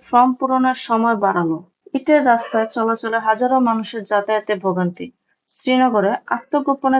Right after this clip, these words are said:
থাকা মামলার আসামি গ্রেফতার। শ্রীনগরে তীব্র গরমে অসুস্থ হয়ে মানুষ ছুটছেন হাসপাতালে। মুন্সিগঞ্জে চাচার বিরুদ্ধে ভাতিজা ও ভাইয়ের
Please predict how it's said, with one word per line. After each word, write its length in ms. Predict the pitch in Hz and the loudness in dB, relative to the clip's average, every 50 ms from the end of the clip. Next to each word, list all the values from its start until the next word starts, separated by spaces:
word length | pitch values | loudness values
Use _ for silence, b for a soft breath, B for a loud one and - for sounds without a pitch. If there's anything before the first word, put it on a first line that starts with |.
| 262 | -2
থাকা 280 | - - 214 220 - 214 | -4 -8 -8 -4 -2 0
মামলার 440 | 214 214 208 202 208 214 214 214 214 - | 0 2 2 0 2 0 0 -2 -2 -2
আসামি 380 | - - - - 233 233 226 226 | -4 -6 -6 -6 -4 -4 -4 -4
গ্রেফতার। 540 | 202 - 190 190 180 180 - - 165 175 175 180 _ _ _ _ _ _ _ _ - | -4 -4 -4 -4 -4 -6 -8 -10 -10 -10 -10 -12 _ _ _ _ _ _ _ _ -20
শ্রীনগরে 560 | - - - 247 247 247 240 220 208 190 208 247 - _ | -12 -6 -2 0 0 0 0 0 0 0 -2 -2 -6 _
তীব্র 280 | - 269 254 254 - 294 285 | -4 -4 -4 -2 0 0 0
গরমে 400 | 262 - 226 220 220 226 226 233 226 - | 0 0 0 0 0 0 0 0 0 0
অসুস্থ 380 | 214 214 - - 233 - _ - | -2 -2 -4 -8 -14 -10 _ -8
হয়ে 260 | 240 226 196 185 190 | -6 -2 -2 -2 -2
মানুষ 340 | 196 208 208 214 226 247 254 - _ _ | 0 0 -2 0 0 -2 -4 -6 _ _
ছুটছেন 480 | _ - 226 220 214 - - - 202 214 240 - | _ -8 -6 -6 -6 -6 -6 -6 -4 -4 -4 -2
হাসপাতালে। 600 | - 247 247 - - 233 214 220 - 170 160 175 180 - _ _ _ _ _ _ _ _ - | -2 -2 -2 -4 -4 -6 -6 -4 -4 -6 -6 -6 -12 -16 _ _ _ _ _ _ _ _ -4
মুন্সিগঞ্জে 640 | 220 226 254 247 - 285 254 262 220 196 180 180 226 254 247 | -2 0 0 0 0 -2 0 0 0 0 0 -2 -4 -6 -4
চাচার 380 | _ 262 254 247 - 285 277 277 247 | _ -2 -2 0 0 0 -2 -2 -2
বিরুদ্ধে 380 | 233 233 220 226 220 226 240 226 - | -2 -2 -2 -2 -2 -4 -6 -4 -2
ভাতিজা 420 | 202 196 202 - 233 226 254 247 233 - | -2 -2 -2 -4 -6 -4 -2 -2 -2 0
ও 60 | 202 190 185 | 0 -2 -2
ভাইয়ের 400 | 180 - 190 190 185 190 233 | -2 -2 -2 -2 0 -2 -4